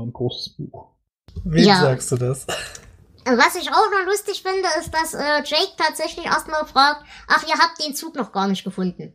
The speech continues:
Speaker 3: Und da hab ich nicht so ganz die geistige Transferleistung begriffen, weshalb er jetzt unbedingt schon weiß, dass der Zug was mit dieser Welt zu tun haben muss.
Speaker 1: Weil Jake ein echt kluges Kind sein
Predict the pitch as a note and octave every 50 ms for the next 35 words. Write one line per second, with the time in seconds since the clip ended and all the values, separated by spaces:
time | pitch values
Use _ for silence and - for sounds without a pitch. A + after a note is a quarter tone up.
0 | _ _ _ _ _ _ _ _ _ _ _ _ _ _ - B3+ B3 A#3 - -
1 | _ - - A3+ B3+ F4+ G4+ G#4 G#4 G#4+ G4 F4+ - F4+ F#4 F#4+ - F#4+ F#4 F#4
2 | - D4 E4+ G#4 G#4+ G#4 - E4+ D#4+ - D#4 D#4+ F#4 F#4 - - F4+ E4 E4 E4
3 | - - A#3+ B3 A#3 - C4+ D#4+ G#4 F4+ C#4+ C4 C#4 C4+ - C4+ B3+ A3 G#3 G#3
4 | G3+ - G#3+ G#3 G3+ B3+ C#4 F4 G#4 - _ _ _ _ _ _ _ _ _ _
5 | _ _ _ _ - A#3 B3 A#3+ - A#3+ C4 D#4+ G4 G4 - A3 E4 F4 E4+ E4+
6 | E4+ E4 B3 E4 F4 E4+ - D#4+ - - - - D4+ C#4+ A3+ A3 A3+ A#3 D4 F#4+
7 | F#4 - - D#4+ D#4 - D4+ C#4+ C#4+ C#4 - - E4+ E4+ E4 D4+ D#4 D#4 D#4 D#4
8 | D4+ - D4 E4 C#4+ D#4 D4 D#4+ E4 E4 E4 - G3 - G3+ F#3+ F3+ F3 E3+ E3
9 | E3+ E3 D#3+ - - _ _ _ _ _ _ - - - - - - A#2 A#2+ B2+
10 | C3+ D3+ D#3 E3 F3 E3 - - - E3+ F3+ G3 F#3+ - - - D3+ D#3+ E3+ E3
11 | E3 - _ _ _ _ - - F3+ F3 - - - _ _ - - F3 F3 E3
12 | E3+ E3 - - - _ - - E3 D#3+ D#3 - - - - - - C3+ C#3 D3
13 | C3 C3+ C3+ C3+ C3+ C3+